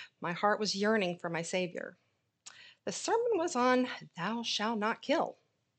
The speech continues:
and the pastor started to speak on suicide. I couldn't sit there. I had to get up, and I went into the stairwell to hide because I was broken down in tears and fear. This was not a s-, mistake that I'd gone.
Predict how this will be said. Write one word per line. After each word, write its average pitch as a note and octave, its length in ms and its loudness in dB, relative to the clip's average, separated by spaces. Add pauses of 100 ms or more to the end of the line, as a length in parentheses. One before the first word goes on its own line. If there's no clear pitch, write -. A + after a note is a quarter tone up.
(180)
and D3+ 120 -10
the C#3 60 -12
pastor F3 380 -4
started F#3+ 340 -4
to - 60 -8
speak B3 380 -4
on G#3 120 -2
suicide. - 600 -6 (1600)
I E3+ 60 -4
couldn't F3+ 300 -6
sit A3 240 -2
there. D3+ 160 -2
I - 20 -6
had F3 200 -4
to F#3 60 -4
get F#3 140 0
up, C4+ 240 0 (680)
and F#3 160 -6
I F3 120 -4
went F3 180 -4
into A3+ 140 -6
the B3+ 100 -8
stairwell G#3+ 560 0
to G3 100 -8
hide F#3 400 -2
because F3 300 -4
I F#3+ 80 -2
was F3 160 -6
broken F#3 380 -2
down F#3+ 240 0
in E3+ 100 -4
tears F3 340 -4
and E3+ 140 -8
fear. E3+ 320 -4 (1120)
This A3+ 160 -2
was B3+ 100 -4
not B3+ 140 6
a A#3 40 2
s-, - 300 -4
mistake G3+ 540 0
that F3+ 80 -4
I'd F3 240 0
gone. F3+ 400 -2